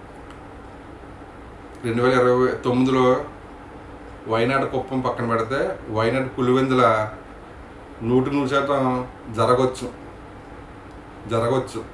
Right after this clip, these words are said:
లోకేష్ గారు ఆయన మళ్ళీ కష్టపడతాడంటే, కష్టపడాడంటే ఆయన మళ్ళీ ఫోకస్ పెట్టాడంటే అవ్వచ్చు, పెద్ద విషయమే కాదు. వైనాడు కుప్పం అవ్వకపోవచ్చునేమో కానీ, వైనాడు పులివెందుల అవుతుంది,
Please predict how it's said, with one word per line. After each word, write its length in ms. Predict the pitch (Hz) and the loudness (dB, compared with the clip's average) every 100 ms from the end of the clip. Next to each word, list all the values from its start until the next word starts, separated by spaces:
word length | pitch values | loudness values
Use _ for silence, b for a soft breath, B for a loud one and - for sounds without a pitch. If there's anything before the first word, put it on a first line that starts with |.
| - - - - - - - - - 113 | -18 -18 -18 -16 -16 -16 -16 -16 -12 -2
లోకేష్ 380 | 117 120 127 120 | 0 4 4 6
గారు 320 | 120 117 - - - - - - - - - - - - - - 98 | 4 4 0 -8 -16 -16 -16 -16 -16 -16 -16 -16 -18 -18 -18 -10 -2
ఆయన 240 | 98 113 | -2 0
మళ్ళీ 380 | 110 110 120 139 | 0 0 0 0
కష్టపడతాడంటే, 720 | 160 - - 127 - 120 123 110 | 0 0 2 2 2 2 2 -2
కష్టపడాడంటే 680 | - 135 127 123 127 - - - 101 | -2 2 4 4 4 -2 -6 -6 -4
ఆయన 140 | 117 | 0
మళ్ళీ 260 | 113 123 139 | 0 0 0
ఫోకస్ 380 | 131 123 131 - | 4 4 4 0
పెట్టాడంటే 500 | 131 127 120 143 - - - - - | 2 2 2 0 -4 -6 -16 -16 -4
అవ్వచ్చు, 420 | 117 123 123 117 110 | 2 6 6 4 -4
పెద్ద 140 | 110 120 | -2 0
విషయమే 320 | 113 127 127 | 0 0 2
కాదు. 320 | 117 - - - - - - - 113 | 2 -2 -6 -16 -16 -18 -16 -6 2
వైనాడు 320 | 110 120 135 131 | 4 4 2 -2
కుప్పం 220 | 127 135 131 | -6 0 4
అవ్వకపోవచ్చునేమో 760 | 123 127 127 135 135 139 131 123 | 4 2 2 2 4 4 4 4
కానీ, 180 | 120 147 196 - - - - 101 | 4 0 -4 -10 -16 -12 -4 2
వైనాడు 320 | 110 123 135 135 | 4 4 2 0
పులివెందుల 400 | 135 139 139 135 123 120 123 - - - - - - - - 143 | 2 2 4 6 8 6 4 -6 -16 -16 -14 -14 -14 -16 -4 2
అవుతుంది, 420 | 139 139 147 151 | 4 6 6 8